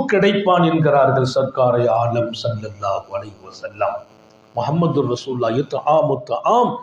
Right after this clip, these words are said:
சாப்பாடு வழங்குங்கள். அப்போ ஹஜ்ஜில நமக்கு இது ஒரு வாய்ப்பு இருக்கிறது. எப்பமெல்லாம் நிறைய நேரங்கள்ல நம்ம டிராவல்ஸ்ல போறோம் பாருங்க, நமக்கு சாப்பாடு பரக்கத்தா செய்து வச்சிருப்பாங்க.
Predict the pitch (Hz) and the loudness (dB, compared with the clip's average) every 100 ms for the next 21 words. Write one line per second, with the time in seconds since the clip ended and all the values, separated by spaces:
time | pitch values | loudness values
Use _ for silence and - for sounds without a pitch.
0 | - - - 143 175 170 165 147 131 120 | -16 -10 -2 0 0 0 2 2 2 2
1 | 123 123 120 110 117 131 110 - _ _ | 0 0 -2 -2 -2 -2 -4 -10 _ _
2 | - 135 135 131 151 131 220 180 113 131 | -6 -2 0 0 -2 0 0 2 2 2
3 | 185 - - _ - 180 175 160 156 147 | 2 -2 -10 _ -2 -2 2 2 4 4
4 | 156 220 247 185 165 165 120 123 98 - | 4 2 2 2 2 2 0 0 -2 -4
5 | 131 175 170 160 175 202 - - - 127 | -2 2 2 2 2 0 -2 -8 -8 -2
6 | 160 175 165 170 185 175 165 170 143 117 | 2 2 4 4 4 4 4 4 2 2
7 | 151 - - _ - 151 139 151 185 202 | -2 -4 -16 _ -6 -2 2 2 4 2
8 | - 185 165 160 151 151 143 135 139 190 | 2 2 2 2 2 2 2 2 2 0
9 | - - _ 123 139 139 156 156 - 185 | -2 -14 _ -6 -4 -2 0 0 2 2
10 | 180 139 143 156 185 180 185 170 165 156 | 2 2 0 0 -2 2 0 2 0 2
11 | 143 156 127 127 104 | 0 -2 -2 -2 -2